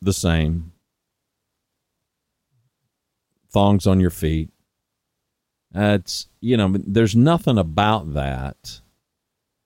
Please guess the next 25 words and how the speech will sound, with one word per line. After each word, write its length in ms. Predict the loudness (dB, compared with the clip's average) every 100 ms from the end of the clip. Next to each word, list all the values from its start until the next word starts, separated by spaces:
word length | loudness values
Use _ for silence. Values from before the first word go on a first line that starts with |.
| _ _ _ _ -6
that 340 | 0 0 0 -6 _ _ _ _
has 440 | -4 0 2 0
really 360 | 0 2 2 2
anything 480 | 2 0 0 -2 -2
to 120 | -6
do 720 | -4 2 2 4 0 -2 -6
with, 1160 | -10 -6 -2 -2 -4 -8 -18 -20 -20 -20 -20 _ _ _ _ _ _ _ _ _ _ _ _ _ _ _
well, 560 | -14 -4 -2 0 -4 -6
maybe 260 | -4 -2 -2
it 80 | -4
does. 420 | -10 -12 -18 -20 -16 -10 -10 -10 -14
<laughs> 560 | -16 -20 -20 _ -16 -12
I 180 | -8 -8
started 320 | -4 -4 -4
to 40 |
say, 240 | -4 -4 -6 _ -20 -20
it's 120 | -6
not 100 | -4
like 160 | -2 -2
it's 120 | 0
got 200 | 0 2
anything 320 | 0 0 -2
to 100 | -2
do 300 | -4 0 0
with, 400 | 0 -4 -8 -14